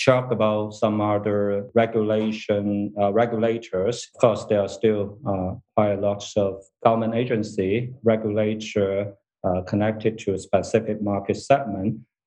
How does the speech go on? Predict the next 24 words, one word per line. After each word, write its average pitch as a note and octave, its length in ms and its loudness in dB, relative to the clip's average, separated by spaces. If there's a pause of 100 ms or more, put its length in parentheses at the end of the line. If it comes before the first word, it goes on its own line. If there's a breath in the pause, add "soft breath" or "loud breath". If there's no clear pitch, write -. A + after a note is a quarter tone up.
that G2+ 240 2
also G#2+ 540 0
pay, G#2 340 0 (200)
uh, G2+ 60 2
uh, F#2+ 640 -2
attention G#2+ 600 2
to F#2+ 360 -2
E A2 160 2
S G2+ 160 -2
G G2 180 -2
and F#2 200 -4
green G2+ 180 0
finance F#2+ 480 -4
issue. F#2+ 520 -4 (320)
You A2 120 6
just A2 240 0
mentioned, A2 800 0
uh, F#2+ 160 0
capital A2 360 0
market. G#2 580 0
So, G2 460 0
uh, G2 180 0
in G#2 180 0
China, G#2 580 0